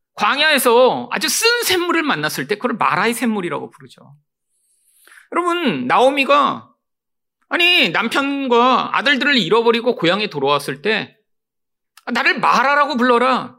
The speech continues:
난 인생에서 누구보다 더 큰 고통과 아픔을 경험한 사람이다"라고 사람들에게 이야기를 할 때 마라라고 하는 단어가 나오죠.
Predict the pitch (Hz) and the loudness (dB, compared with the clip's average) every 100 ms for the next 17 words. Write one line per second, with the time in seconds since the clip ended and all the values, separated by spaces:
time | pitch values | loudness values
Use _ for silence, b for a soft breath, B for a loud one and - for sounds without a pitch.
0 | _ 233 311 233 262 320 330 170 226 359 | _ -4 0 0 0 -2 -2 -2 0 0
1 | 370 339 262 - 294 269 233 - 269 247 | 2 0 0 -2 -4 -2 -4 0 -2 0
2 | 233 233 - _ _ _ _ - 247 349 | 0 -2 -6 _ _ _ _ -6 -4 -2
3 | 349 302 202 226 240 233 220 208 190 160 | 0 0 0 2 0 0 -2 0 0 0
4 | 135 135 190 165 151 143 147 147 b b | -2 -6 -10 -10 -10 -10 -12 -14 b b
5 | - 123 147 147 131 120 - 175 b b | -8 -4 -2 -2 -4 -4 -4 -6 b b
6 | b - 117 127 143 143 143 127 117 117 | b -8 -4 -2 -2 -2 -6 -10 -12 -14
7 | 120 120 120 117 120 - - | -14 -18 -18 -18 -18 -20 -20